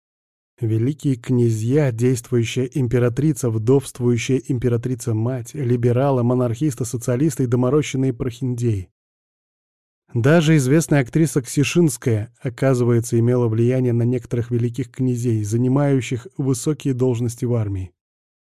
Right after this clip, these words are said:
Великий князь Николай Николаевич жаловался, что она занимается распределением заказов на снаряды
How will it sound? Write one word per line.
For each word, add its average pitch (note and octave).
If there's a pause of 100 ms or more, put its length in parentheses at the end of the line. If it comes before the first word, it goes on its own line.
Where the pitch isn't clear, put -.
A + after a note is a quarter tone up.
(440)
Великий A#2+
князь C#3
Николай C3
Николаевич C#3
жаловался, C#3
что -
она D#3
занимается C#3+
распределением C3
заказов A#2+
на B2+
снаряды C3+